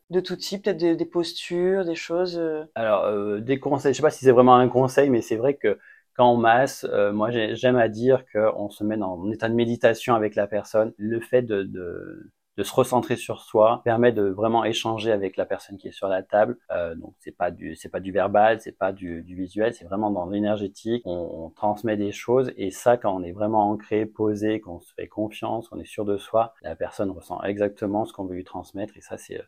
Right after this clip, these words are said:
Speaker 2: c'est top, hein, de voir la personne qui réagit au massage avec, au toucher. Euh, on voit la personne shooter à la fin du massage, elle est plus détente, qu'elle est différente. Ça, c'est le top, quoi.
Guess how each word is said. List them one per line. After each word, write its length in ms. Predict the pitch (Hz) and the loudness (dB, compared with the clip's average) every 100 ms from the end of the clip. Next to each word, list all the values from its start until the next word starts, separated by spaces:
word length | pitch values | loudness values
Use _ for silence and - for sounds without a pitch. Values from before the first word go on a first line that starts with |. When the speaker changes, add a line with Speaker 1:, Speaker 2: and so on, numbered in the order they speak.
| - | -10
Speaker 2:
c'est 120 | 98 | -2
top, 220 | 127 107 | 0 2
hein, 140 | 95 92 | -2 -4
de 80 | |
voir 100 | 95 | -2
la 140 | 95 92 | 0 -2
personne 440 | 98 92 - 107 | -4 -8 -6 -6
qui 160 | 104 92 | -6 -12
réagit 680 | 95 110 107 107 107 110 104 | -4 0 2 2 -2 -8 -6
au 60 | |
massage 480 | 95 95 - 98 104 | -6 -8 -4 -2 -2
avec, 260 | 92 87 90 - | -4 -10 -14 -18
au 100 | - | -20
toucher. 480 | _ - 107 113 - | _ -10 -8 -8 -12
Euh, 60 | 80 - - 82 - 85 | -16 -14 -16 -18 -20 -20
on 60 | 85 | -14
voit 100 | 85 | -12
la 80 | 82 | -12
personne 300 | 82 80 78 | -14 -14 -12
shooter 420 | - - 107 110 | -10 -6 -2 2
à 60 | 107 | 2
la 100 | 104 | 2
fin 120 | 104 | 0
du 100 | 104 | 0
massage, 480 | 104 107 117 113 104 | -2 0 0 0 -2
elle 100 | 92 | -6
est 280 | - - _ | -10 -14 _
plus 200 | 117 104 | -12 -4
détente, 500 | 110 107 117 113 113 | -2 -2 -2 -2 -4
qu'elle 140 | 92 | -10
est 60 | 87 | -14
différente. 580 | 92 104 113 101 113 113 | -12 -10 -6 -4 -4 -8
Ça, 120 | - 87 | -12 -12
c'est 160 | 85 | -10
le 140 | 80 80 | -10 -8
top, 240 | 104 - | -8 -10
quoi. 100 | - | -20